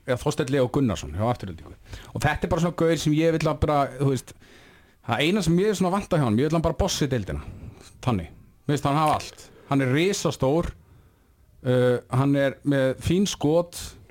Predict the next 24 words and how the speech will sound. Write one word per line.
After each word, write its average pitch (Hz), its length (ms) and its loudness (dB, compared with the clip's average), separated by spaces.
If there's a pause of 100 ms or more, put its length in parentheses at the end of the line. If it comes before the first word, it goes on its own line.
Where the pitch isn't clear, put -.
(480)
hann 165 100 0
er 160 80 2
með 151 140 2
ágætis 190 320 -2
hreyfingar 170 420 2
með 143 200 2
hvað 143 120 0
hann 147 140 0
er 151 80 2
hávaxinn. 143 460 0 (640)
Ég 147 260 2
veit 180 100 -2
bara 160 220 2
að 175 80 2
þessi 165 180 -4
gaur 131 320 2
fari 151 240 -2
núna 156 220 2
að - 80 -6
sýna 185 340 2
aðeins, 151 220 -2
sko, 147 120 0 (440)
í, 135 80 -10
í, 143 140 -4